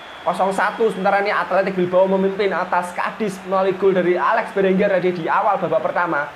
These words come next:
Dan sebentar teman-teman, kayak aku harus, eh, sedikit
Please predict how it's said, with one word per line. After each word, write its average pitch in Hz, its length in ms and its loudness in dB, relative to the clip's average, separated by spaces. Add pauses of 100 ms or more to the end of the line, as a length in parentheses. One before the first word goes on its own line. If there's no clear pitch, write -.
(1080)
Dan 226 240 2
sebentar 226 320 0
teman-teman, 180 240 0
kayak 208 240 0
aku 262 80 2
harus, 180 200 0 (200)
eh, 208 240 2
sedikit 196 320 -6